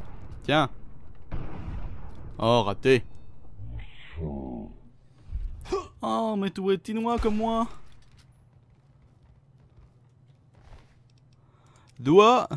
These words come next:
doigt, l'argument valable. Donc ça doit être ses points, une arme.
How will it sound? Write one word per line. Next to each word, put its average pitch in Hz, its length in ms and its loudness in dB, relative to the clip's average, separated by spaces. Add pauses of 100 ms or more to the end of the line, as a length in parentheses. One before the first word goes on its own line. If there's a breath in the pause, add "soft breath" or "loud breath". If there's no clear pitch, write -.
doigt, 151 580 6 (520 loud breath)
l'argument 165 580 4
valable. 131 520 6 (1000 soft breath)
Donc 123 100 -12
ça 123 80 -2
doit 127 80 2
être 139 60 -8
ses 127 140 -2
points, 123 300 -4
une 117 160 0
arme. 113 360 -2